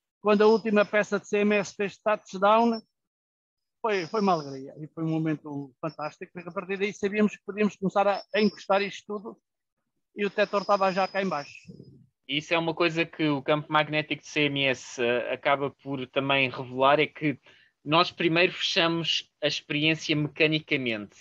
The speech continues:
Speaker 2: Portanto, quando o
Speaker 1: É.
Speaker 2: Zé Carlos for lá abaixo, a gente vai ver como é que ela é fechada mecanicamente.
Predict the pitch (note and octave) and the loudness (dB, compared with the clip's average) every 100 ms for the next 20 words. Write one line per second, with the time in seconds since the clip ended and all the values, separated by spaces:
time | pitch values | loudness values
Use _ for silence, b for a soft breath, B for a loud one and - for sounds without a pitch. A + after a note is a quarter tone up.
0 | _ _ _ b b _ - C3 D3+ C#3 | _ _ _ b b _ -8 -4 -4 -4
1 | C#3 D#3 E3 D#3+ - - D#3+ D#3 D#3 C#3+ | 0 2 2 0 -4 -2 2 4 4 6
2 | D3+ D#3 D#3 D3+ D3 D3 C#3 D3 - D3 | 4 2 -2 -4 2 2 2 0 -2 -2
3 | C#3+ D3+ C#3 C3 - C#3+ C#3+ C#3+ - D3+ | 0 2 0 0 -2 -2 -2 -6 -2 -2
4 | C#3+ D3 B2+ A2 G#2 - | -2 -4 -2 -2 -6 -12